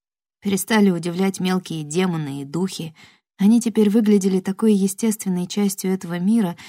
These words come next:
что без них тут было бы пусто. Иногда я представляла, каким был дом с домовым.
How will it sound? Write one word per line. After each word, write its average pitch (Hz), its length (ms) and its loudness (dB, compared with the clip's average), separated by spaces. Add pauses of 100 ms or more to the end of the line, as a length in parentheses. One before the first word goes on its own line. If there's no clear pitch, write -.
(240)
что - 200 -6
без 196 200 2
них 214 220 0
тут 190 180 -6
было 196 240 0
бы 185 120 -6
пусто. 170 580 -6 (720)
Иногда 190 300 2
я 208 160 4
представляла, 190 720 -2
каким 190 460 -2
был 185 200 -2
дом 185 280 -2
с 170 60 -8
домовым. 170 580 -6